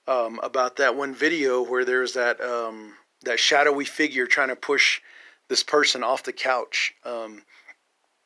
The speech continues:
that whole thing right there, um, she never really, um, came back and said that she wanted to, you know, sell the video or put it on Klagetoh, excuse me,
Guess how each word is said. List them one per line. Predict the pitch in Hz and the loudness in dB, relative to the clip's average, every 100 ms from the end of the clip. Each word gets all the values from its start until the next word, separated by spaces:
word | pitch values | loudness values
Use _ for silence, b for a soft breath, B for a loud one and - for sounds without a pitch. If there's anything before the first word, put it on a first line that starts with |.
| - B B B B | -14 B B B B
that | - 165 | 2 4
whole | 160 180 | 6 6
thing | - 196 196 | 6 4 6
right | 151 147 | 4 4
there, | 170 180 156 131 127 - _ | 6 8 8 6 0 -18 _
um, | 143 139 131 127 110 _ _ _ _ _ | -4 -2 -4 -6 -14 _ _ _ _ _
she | - 180 | 2 4
never | 175 175 180 180 170 165 - | 4 6 8 8 8 8 4
really, | 147 165 160 151 | 2 2 4 4
um, | 131 120 113 107 104 - - - | 6 4 0 -4 -16 -20 -20 -2
came | 160 143 | -2 0
back | 123 120 131 | 2 2 0
and | 127 | -2
said | 113 131 120 | -2 0 0
that | 113 - | -2 -2
she | 131 | -4
wanted | 123 123 120 | -4 -6 -4
to, | 123 117 110 104 B B B B B _ 220 | -4 -2 -6 -12 B B B B B _ -20
you | 202 131 | -10 -8
know, | 113 | -4
sell | 110 - 139 | 2 6 6
the | 131 | 4
video | 117 135 135 131 131 | 2 2 4 4 6
or | 135 127 120 113 110 | 4 2 -2 -4 -6
put | - 131 | -4 -2
it | 127 | 0
on | 120 117 113 | -2 -4 -6
Klagetoh, | - 131 123 - 123 120 113 _ _ _ _ _ - - - - _ | 0 2 0 -2 -2 -2 -6 _ _ _ _ _ -16 -14 -14 -18 _
excuse | - - - 143 | 0 0 2 -2
me, | 113 117 | -4 -10